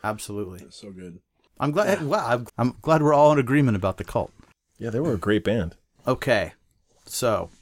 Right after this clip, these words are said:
Speaker 1: you started going to school, and you went to school with Kirby.
Speaker 3: Yeah, I met Kirby. I think Kirby was the first one of my little group that I met. And we weren't friends until middle school.
Speaker 1: Right.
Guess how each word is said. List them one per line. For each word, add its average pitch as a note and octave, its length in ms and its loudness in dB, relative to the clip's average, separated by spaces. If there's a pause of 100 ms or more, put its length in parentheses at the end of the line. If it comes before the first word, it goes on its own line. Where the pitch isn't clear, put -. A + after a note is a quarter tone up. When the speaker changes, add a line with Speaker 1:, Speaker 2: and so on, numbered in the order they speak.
(140)
Speaker 1:
you A#2+ 840 0
started C3+ 340 2
going D3 160 2
to D#3 40 0
school, D3 480 0 (180)
and A2+ 160 -4
you A2 80 -2
went A2 160 -6
to - 40 -10
school - 260 -4
with A2 160 -6
Kirby. A#2+ 380 -2 (420)
Speaker 3:
Yeah, A2 280 4
I G2 40 2
met B2+ 240 2
Kirby. B2 360 0
I - 60 -2
think F3+ 240 -2
Kirby B2 540 0 (720)
was G#2 200 2
the G2 80 0
first G#2 340 0
one F#2+ 220 0
of F2 140 -2
my F2 300 -2 (120)
little E2 300 -4 (100)
group E2 340 -6 (640)
that E2+ 140 -4
I D#2+ 100 -6
met. D#2+ 320 -8 (540)
And G2 180 0
we G#2+ 60 2
weren't G#2+ 340 0
friends F2+ 420 -2
until D#2+ 600 -6 (100)
middle G2 300 -2
school. - 480 -12 (180)
Speaker 1:
Right. G#2+ 320 -4